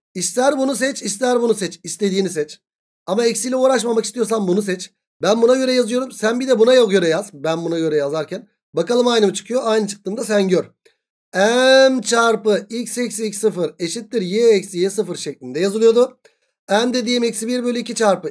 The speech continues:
x eksi noktadaki x. Üç eşittir y eksi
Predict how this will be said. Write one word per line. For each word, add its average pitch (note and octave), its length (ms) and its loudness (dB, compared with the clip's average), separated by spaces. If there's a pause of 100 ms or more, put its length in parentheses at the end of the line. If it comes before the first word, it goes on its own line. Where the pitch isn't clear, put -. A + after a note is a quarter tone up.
x G#3+ 240 -6
eksi C4 680 -2
noktadaki G3+ 640 0
x. - 220 -8
Üç E3+ 640 0
eşittir G3+ 320 -10
y B3+ 260 0
eksi B3+ 420 -4